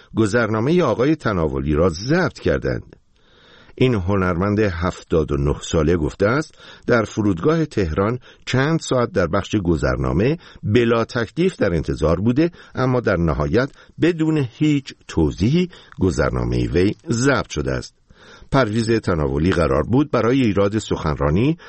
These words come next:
در موزه بریتانیا به لندن سفر کند. مقام‌های حکومتی در ایران واکنشی به این خبر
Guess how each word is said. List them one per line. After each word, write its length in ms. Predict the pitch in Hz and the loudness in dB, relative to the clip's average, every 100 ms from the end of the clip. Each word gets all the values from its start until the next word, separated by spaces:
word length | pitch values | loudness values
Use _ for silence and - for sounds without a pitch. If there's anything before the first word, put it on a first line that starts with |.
| - | -10
در 180 | - 117 | -2 0
موزه 400 | 107 101 85 110 | 2 0 2 0
بریتانیا 640 | 78 82 80 78 76 80 82 | 0 -4 -2 -2 0 2 2
به 120 | 87 | 2
لندن 600 | 101 117 123 127 143 139 | 2 2 0 -2 -2 -2
سفر 320 | 90 73 71 | -2 -2 -4
کند. 420 | 64 73 62 - - - _ - - - | -4 -4 -4 -8 -18 -20 _ -20 -10 0
مقام‌های 560 | 131 113 104 113 113 | 0 2 0 2 2
حکومتی 580 | 107 92 - 78 71 92 | 2 0 -2 -2 -2 -2
در 160 | 76 69 | 0 0
ایران 360 | 65 95 127 - - - | 0 0 0 -4 -16 -4
واکنشی 760 | 95 113 107 - 113 156 - 185 | 0 2 2 0 -2 0 -2 0
به 100 | 123 | 2
این 140 | 92 | 0
خبر 460 | 78 - 71 76 | -2 -2 0 -2